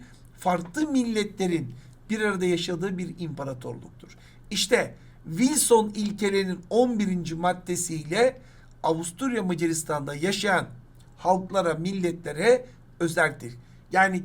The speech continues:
kendi içlerinde serbest olma durumu veriliyor. Tabii bu ileride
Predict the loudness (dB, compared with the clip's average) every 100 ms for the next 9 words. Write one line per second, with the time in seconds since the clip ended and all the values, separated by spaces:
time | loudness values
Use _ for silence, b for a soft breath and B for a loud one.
0 | -4 -4 -4 -4 -6 -6 -8 -6 -6 -4
1 | -2 2 2 2 0 2 -2 -2 -2 -2
2 | 0 -4 -4 -2 -2 -2 -4 -6 -10 -16
3 | -18 -20 b b b -4 0 0 2 0
4 | 0 4 4 4 8 10 10